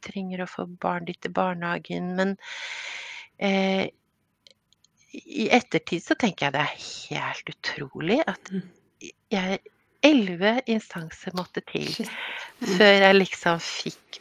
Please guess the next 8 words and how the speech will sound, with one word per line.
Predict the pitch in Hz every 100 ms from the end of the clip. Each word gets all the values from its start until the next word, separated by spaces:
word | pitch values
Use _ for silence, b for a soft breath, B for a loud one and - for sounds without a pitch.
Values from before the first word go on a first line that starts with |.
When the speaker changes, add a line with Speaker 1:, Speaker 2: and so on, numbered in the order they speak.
| -
Speaker 1:
oi!» | - 330 240 180 147 b b b b _ _ -
Og | 208
de | 185 196
som, | 190 - 180 190 190
eh, | 190 - - - - - - -
som | - 180 180 175
da | 165 165 170
hjalp | 175 170 160